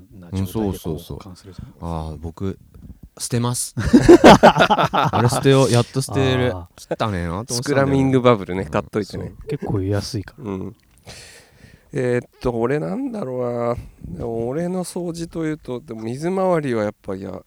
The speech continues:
Speaker 3: やるけどね。油固めだな。固めるテンプル。固めるテンプル知らないっしょ。
Speaker 2: 知らない。
Speaker 1: 知ってる、知ってる、知ってる。
Speaker 3: 知ってる？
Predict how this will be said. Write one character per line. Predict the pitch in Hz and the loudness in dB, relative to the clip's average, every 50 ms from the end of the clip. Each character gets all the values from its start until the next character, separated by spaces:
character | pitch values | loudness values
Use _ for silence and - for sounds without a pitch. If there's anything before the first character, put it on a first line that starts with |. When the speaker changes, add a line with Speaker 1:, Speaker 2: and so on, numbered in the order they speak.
| _ - - | _ -16 -10
Speaker 3:
や | 107 110 110 | -8 -6 -4
る | 110 123 123 | -4 -6 -6
け | 123 113 | -8 -8
ど | 95 90 | -10 -8
ね。 | - 85 - - - _ _ _ _ | -8 -8 -8 -8 -10 _ _ _ _
油 | - 101 98 110 117 135 147 147 | -16 -16 -12 -10 -8 -8 -8 -6
固 | 156 185 - 214 185 | -6 -6 -4 -4 -2
め | 131 104 | -2 -2
だ | 98 | -2
な。 | 92 92 92 92 - - - - | -2 -4 -4 -6 -10 -18 -20 -18
固 | - - 123 - 143 | -14 -14 -8 -6 -4
め | 143 143 139 | -2 -2 -2
る | 135 131 | -2 -4
テ | - - 131 | -2 0 0
ン | 123 110 | 0 0
プ | 113 101 | -2 -6
ル。 | 87 85 - - - - - - - - - - - - - - - - - - _ - - _ - | -8 -8 -10 -10 -16 -18 -18 -18 -18 -16 -16 -14 -14 -14 -12 -12 -14 -14 -16 -18 _ -20 -20 _ -16
固 | - - - 151 156 | -14 -12 -8 -6 -2
め | 156 156 147 | 0 0 0
る | 147 143 | -2 -2
テ | - 160 147 | -2 0 -2
ン | 139 | -2
プ | - 98 | -2 -6
ル | 90 | -10
知 | 92 - 113 | -8 -6 -2
ら | 104 104 | -2 0
な | 101 104 | 0 0
い | |
っ | 95 | -2
し | - - - | -4 -8 -12
ょ。 | - - _ - - - - | -14 -16 _ -20 -20 -20 -14
Speaker 2:
知 | - - - | -10 -4 0
ら | 95 147 | 2 2
な | 117 | 4
い。 | 95 | 4
Speaker 1:
知 | 95 | 4
っ | |
て | 143 | 4
る、 | 117 107 | 2 2
知 | - | 2
っ | |
て | - - 110 | 0 -2 -2
る、 | 95 98 | -2 -2
知 | 104 - 160 | -4 -4 0
っ | 180 | 0
て | 185 | 2
る。 | 180 208 | 0 0
Speaker 3:
知 | |
っ | |
て | |
る？ | 330 | -2